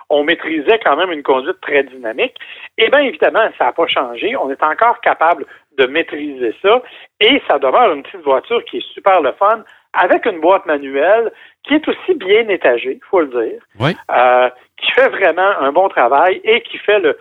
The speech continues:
Speaker 1: le rev matching quand on rétrograde. J'aime ça. J'aime, j'ai l'impression que je suis un bon pilote quand je m'en sers.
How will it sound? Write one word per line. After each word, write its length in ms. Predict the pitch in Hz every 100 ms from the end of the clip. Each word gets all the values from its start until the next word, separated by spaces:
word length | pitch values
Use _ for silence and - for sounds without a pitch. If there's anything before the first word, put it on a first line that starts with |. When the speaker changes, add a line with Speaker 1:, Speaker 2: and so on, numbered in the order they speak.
| _ -
Speaker 1:
le 160 | 143
rev 280 | 135 160 170 -
matching 520 | 135 120 - 160 151
quand 100 | 143 110
on 80 | 131
rétrograde. 800 | 117 117 107 104 104 120 139 139 - _ _ _ _ _ -
J'aime 280 | 123 135 127 -
ça. 80 | 139 151 -
J'aime, 400 | - 127 131 127 110
j'ai 100 | 127
l'impression 540 | 127 127 127 120 160
que 120 | 147 120
je 60 |
suis 80 | -
un 80 | 120
bon 160 | 127 123
pilote 320 | - 120 -
quand 120 | 117 110
je 60 |
m'en 120 | 107 98
sers. 260 | 113 127 156